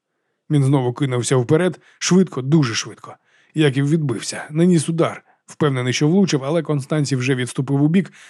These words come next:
зачепивши Якова по руці. Він наказав своїй щиколоці не підвести його, обертаючись і знову опускаючись на щит, відбиваючи шквал ударів, які виривали тріски з деревини.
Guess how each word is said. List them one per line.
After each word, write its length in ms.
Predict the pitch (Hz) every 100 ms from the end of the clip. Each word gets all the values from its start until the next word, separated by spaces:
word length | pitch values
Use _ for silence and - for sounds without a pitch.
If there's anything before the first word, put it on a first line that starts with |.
| -
зачепивши 560 | 131 151 143 170 160 139
Якова 380 | 139 135 131 120
по 140 | 139
руці. 320 | 135 - - - _ _ _ _
Він 100 | 151
наказав 380 | 151 131 139 139
своїй 240 | - 143 131
щиколоці 580 | - 165 143 131 -
не 120 | 135 135
підвести 480 | 139 143 131 208
його, 260 | 131 110 117
обертаючись 720 | 120 123 170 170 143 147 - - - -
і 80 | 143
знову 300 | 135 175 139
опускаючись 640 | 123 131 151 123 - 123
на 80 | 147
щит, 340 | - - 160 - - -
відбиваючи 560 | 156 147 156 139 131 135
шквал 300 | - 139 135
ударів, 320 | 131 110 101
які 280 | 110 107 120
виривали 580 | 117 131 143 143 127 113
тріски 420 | 151 151 123 123
з 60 | 110
деревини. 480 | 135 139 143 131